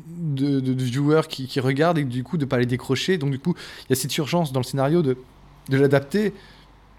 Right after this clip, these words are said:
de faire en sorte que ça tienne le coup. Et, euh, je trouve que cette, ouais, c'est une, cette relecture et cette analyse de, de la société, bah, justement, de la, la façon de faire les films actuellement est, est très, très, très révélateur. Et c'est pour ça que c'est, c'est un bon film, en fait. C'est parce que, euh,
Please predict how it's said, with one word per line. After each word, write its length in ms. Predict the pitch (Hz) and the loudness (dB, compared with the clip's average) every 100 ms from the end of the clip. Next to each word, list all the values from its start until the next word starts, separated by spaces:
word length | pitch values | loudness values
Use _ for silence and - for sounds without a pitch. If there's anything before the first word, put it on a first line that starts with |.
| - - - | -20 -20 -6
de 100 | 135 | -2
faire 140 | 127 131 | 2 2
en 40 | |
sorte 180 | - 135 | 0 -2
que 100 | 127 | -2
ça 120 | 127 | -2
tienne 200 | - 131 | 0 -2
le 100 | 143 | -2
coup. 220 | - 196 - - - - | -4 -8 -8 -20 -20 -12
Et, 220 | - 123 123 | 0 6 6
euh, 120 | 123 | 6
je 80 | - | 2
trouve 120 | 202 | -4
que 80 | 185 | -2
cette, 420 | 170 - - - 165 | -2 -4 -16 -12 -6
ouais, 240 | 175 269 | -6 -4
c'est 140 | - | -4
une, 120 | 139 135 | -2 -2
cette 220 | - 131 | -6 -4
relecture 500 | 156 147 147 - 180 | -2 -2 -4 -4 -2
et 40 | |
cette 180 | 156 139 | 0 0
analyse 400 | 151 151 170 147 | 0 0 0 0
de, 180 | 131 127 | 2 2
de 100 | 120 | 0
la 100 | 120 | -4
société, 460 | - 127 143 156 | -4 -4 -2 0
bah, 120 | 151 123 | 2 0
justement, 340 | - 135 143 | -2 -4 -2
de 180 | 135 113 - - - - | 0 -2 -6 -20 -20 -10
la, 260 | 127 131 | -4 -4
la 160 | 131 131 | -4 -4
façon 340 | - 151 175 | -2 -2 0
de 80 | 151 | -2
faire 260 | 135 165 151 | 0 0 2
les 120 | 143 | 0
films 500 | 131 - 170 156 123 | -2 -6 -2 0 -2
actuellement 720 | 113 117 - 135 127 160 180 | -4 -8 -4 -2 0 0 -2
est, 100 | 151 120 60 107 - - _ - | -2 -6 -10 -12 -14 -20 _ -16
est 120 | 127 | -10
très, 400 | - 180 165 151 | -2 2 2 0
très, 360 | - 139 131 - - - - _ - | -2 -6 -6 -12 -18 -20 -20 _ -10
très 140 | - | -4
révélateur. 520 | 160 156 139 135 170 | 0 2 2 2 0
Et 100 | 160 120 | 0 -4
c'est 180 | - | -6
pour 100 | 139 | -6
ça 100 | 135 | -4
que 60 | 185 | -4
c'est, 320 | - 147 139 | -4 -2 -2
c'est 160 | 123 139 | -2 -4
un 80 | 131 | -2
bon 160 | 131 | -4
film, 260 | 120 - 127 | -6 -8 -8
en 80 | 104 | -8
fait. 180 | 101 | -12
C'est 180 | - - | -14 -10
parce 140 | 131 127 | -8 -6
que, 120 | - | 0
euh, 340 | 139 135 117 | 2 4 2